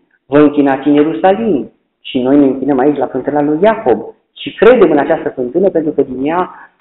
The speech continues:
a băut Iacob însuși și fiii lui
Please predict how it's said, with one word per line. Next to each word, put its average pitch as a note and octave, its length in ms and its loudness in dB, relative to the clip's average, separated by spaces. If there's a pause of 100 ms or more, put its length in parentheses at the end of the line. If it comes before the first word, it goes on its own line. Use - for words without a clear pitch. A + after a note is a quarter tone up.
(180)
a D3 140 2
băut B2+ 360 0
Iacob C#3+ 500 -2 (120)
însuși - 840 -4 (480)
și - 540 0 (120)
fiii E3 380 2
lui G3 440 0